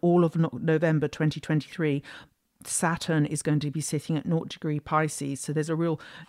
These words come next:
influx of Piscean themes, of sensuality, of emotional ideas. And,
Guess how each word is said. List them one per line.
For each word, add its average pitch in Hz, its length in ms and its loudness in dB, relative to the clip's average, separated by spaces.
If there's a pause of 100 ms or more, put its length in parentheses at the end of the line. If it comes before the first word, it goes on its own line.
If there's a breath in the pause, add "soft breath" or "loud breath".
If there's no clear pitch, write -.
influx 185 480 6
of 151 160 -8
Piscean 170 680 2
themes, 160 460 2
of 123 120 -4
sensuality, 160 1120 -2
of 147 220 -4
emotional 170 640 2
ideas. 143 640 -4 (400 loud breath)
And, 156 340 -2